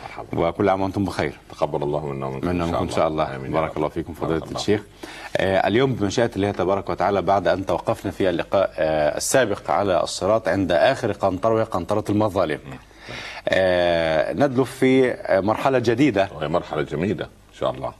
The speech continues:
Speaker 2: بأمر الله تبارك وتعالى.
Speaker 1: الحوض.
Speaker 2: الحوض.
Speaker 1: نعم. ثم نتحدث إن تسع وقتنا إن شاء الله عن الشفاعة.
Speaker 2: الحوض والشفاعة.
Speaker 1: إن شاء الله.
Speaker 2: بأمر الله تبارك
Speaker 1: هذا
Speaker 2: وتعالى.
Speaker 1: حديث يعني يشرح الصدور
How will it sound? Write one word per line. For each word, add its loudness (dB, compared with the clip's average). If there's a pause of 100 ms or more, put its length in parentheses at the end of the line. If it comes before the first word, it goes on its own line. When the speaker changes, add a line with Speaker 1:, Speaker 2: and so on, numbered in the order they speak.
Speaker 2:
بأمر 2
الله 2
تبارك 0
وتعالى. 0
Speaker 1:
الحوض. -4 (460)
Speaker 2:
الحوض. -2 (120)
Speaker 1:
نعم. -2 (180)
ثم 0
نتحدث -4
إن -4
تسع -2
وقتنا -2
إن -6
شاء -6
الله -2 (340)
عن -4
الشفاعة. -8 (840)
Speaker 2:
الحوض 0
والشفاعة. -2
Speaker 1:
إن -6
شاء -2
الله. -8 (360)
Speaker 2:
بأمر 2
الله 0
تبارك 0
Speaker 1:
هذا 2
Speaker 2:
وتعالى. 0
Speaker 1:
حديث 2
يعني 0
يشرح -2
الصدور 0